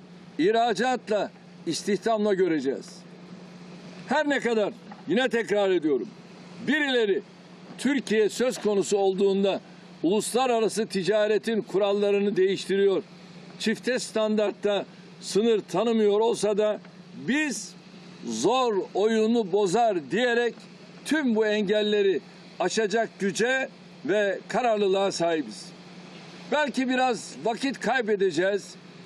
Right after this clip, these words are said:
belki biraz fazla enerji sarf edeceğiz, belki biraz canımız sıkılacak ama emin olun mutlaka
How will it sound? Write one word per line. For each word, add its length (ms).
belki 480
biraz 320
fazla 440
enerji 460
sarf 340
edeceğiz, 520
belki 440
biraz 400
canımız 420
sıkılacak 640
ama 240
emin 380
olun 360
mutlaka 1000